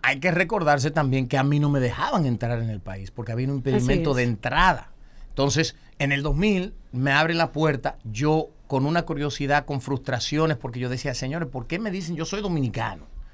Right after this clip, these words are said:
Speaker 2: Ujú.
Speaker 1: pero tú no puedes ir a República Dominicana?". Oye, eso es duro. Entonces, cuando a mí me dicen, "No, puedes entrar, puedes venir libremente", yo empiezo a recorrer el país, a conocer todo lo que yo había vi-,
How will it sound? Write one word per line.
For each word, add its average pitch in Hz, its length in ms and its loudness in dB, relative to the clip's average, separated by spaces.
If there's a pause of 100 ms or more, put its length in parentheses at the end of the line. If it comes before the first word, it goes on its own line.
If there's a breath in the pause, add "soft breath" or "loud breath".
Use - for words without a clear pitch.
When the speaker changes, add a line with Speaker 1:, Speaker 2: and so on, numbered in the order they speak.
(120)
Speaker 2:
Ujú. 190 120 -10
Speaker 1:
pero 151 160 2
tú 156 80 -2
no 151 100 0
puedes 143 200 2
ir 135 80 4
a 131 60 0
República 123 340 -2
Dominicana?". 104 540 -4 (100)
Oye, 156 220 -6
eso - 160 -10
es 82 60 -12
duro. 135 360 -10 (340 soft breath)
Entonces, 151 300 0
cuando 143 280 2
a 123 60 2
mí 170 260 0 (140)
me 131 220 2
dicen, 135 360 2
"No, 156 140 2
puedes 160 220 4
entrar, 113 400 -4
puedes 165 200 4
venir 165 280 4
libremente", 120 680 0 (260 loud breath)
yo 185 140 4
empiezo 160 260 0
a 160 40 0
recorrer 139 420 -4
el 127 100 -2
país, 127 420 -2
a 123 60 -8
conocer 127 460 -4
todo 190 240 -2
lo 170 80 -2
que 147 100 -6
yo 139 120 -2
había 139 160 0
vi-, 135 200 -6